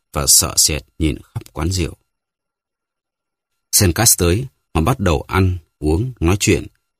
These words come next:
Từ cốc thứ ba, Gavrila đã say. Gã thấy vui và muốn nói câu gì dễ thương với chủ mình. Con người tuyệt diệu đã đãi gã một bữa ngon lành như thế. Những lời cuồn cuộn dồn lên họng gã, không hiểu sao cứ đọng lại ở đầu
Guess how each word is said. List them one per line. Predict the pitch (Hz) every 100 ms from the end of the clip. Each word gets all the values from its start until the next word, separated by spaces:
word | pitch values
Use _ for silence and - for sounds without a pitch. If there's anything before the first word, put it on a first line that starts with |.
| _
Từ | 98
cốc | 113 151
thứ | 131
ba, | 117 104 101 95 _ -
Gavrila | 87 92 80 87 82 73
đã | 71
say. | 71 92 87 85 - _ _ -
Gã | -
thấy | 131
vui | 131 120 117
và | 104 80
muốn | 71 95 101
nói | 98
câu | - 110 98
gì | 92 76 -
dễ | - 101
thương | - 107 95
với | 82 101
chủ | - 73
mình. | 80 73 64 - _ _ _
Con | 95 95
người | 85 65
tuyệt | - 78
diệu | 85 85 57 _ _
đã | -
đãi | 87 85
gã | 110 92 101 139 - _ -
một | 80 -
bữa | 87
ngon | 127 117 110
lành | 85 71 64
như | 78
thế. | - 76 104 131 _ _ _ _ _ _ -
Những | 127 131
lời | 90 65
cuồn | - 82 67
cuộn | 95 -
dồn | 90 90 76
lên | 87 95
họng | 82 76 -
gã, | 78 87 135
không | - 123
hiểu | 104 -
sao | - 95 95
cứ | -
đọng | 113 65
lại | 78 71
ở | - 55 -
đầu | 82 78